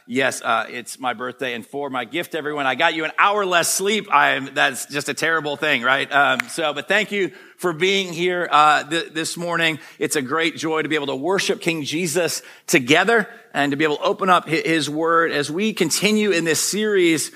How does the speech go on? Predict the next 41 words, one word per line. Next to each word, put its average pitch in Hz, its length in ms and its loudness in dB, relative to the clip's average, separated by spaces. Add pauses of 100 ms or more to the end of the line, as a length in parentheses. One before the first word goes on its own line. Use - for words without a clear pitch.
(260)
uh, 151 160 2
looking 190 400 0
at - 240 2
various 202 380 2
parables 214 580 2
of 165 80 -2
Jesus 180 720 2 (320)
through 240 160 4
the 214 80 4
book 202 300 4
of 147 160 -4
Luke. 151 380 2
And 139 80 0
so 165 60 0
we've 170 80 4
been 156 120 0
doing 196 220 4
this 185 160 0
for 185 100 2
a 170 60 2
number 175 260 2
of 170 80 0
weeks. 170 220 4
This 156 100 -4
is 135 80 -4
gonna 160 160 -2
take 180 240 0
us 170 140 -2
all 170 100 2
the 170 80 -2
way 160 160 2
up 156 320 4 (240)
to 180 120 4
Easter. 185 680 -2 (180)
And 151 140 -6
so 180 160 4
this 165 340 0
morning, 190 540 0
we're 160 140 -4
gonna 160 160 -4
continue, 190 640 0